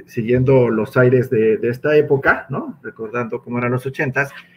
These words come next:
eh, pues la crisis nuclear es una posibilidad, pequeña todavía, pero es una posibilidad, pero si comparamos esto con la crisis que llevó a la Primera Guerra Mundial,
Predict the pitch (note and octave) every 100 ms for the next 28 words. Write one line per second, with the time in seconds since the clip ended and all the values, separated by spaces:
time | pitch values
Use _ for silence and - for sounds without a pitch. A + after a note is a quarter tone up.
0 | _ - C3+ C3 C3 C3 B2+ D3+ C#3+ D3
1 | C3 C3+ C3+ B2+ - B2 B2+ B2 A#2+ -
2 | - B2 C3 D3+ F#3 - C3+ D#3 G#3 A3
3 | A3 G#3+ A3+ A3 D#3 C#3+ C#3 D3+ C#3+ C3
4 | C3 B2+ B2+ C#3 C3+ - E3 E3+ D3+ C3
5 | A#2 B2 C3+ C#3+ C3+ C3+ C#3 - A2 A2
6 | A#2+ G#2+ C3 - G2 G#2+ G#2 A2+ A2 G#2+
7 | C3+ A2+ A2 G#2+ A2+ A#2+ A#2+ A#2+ A#2+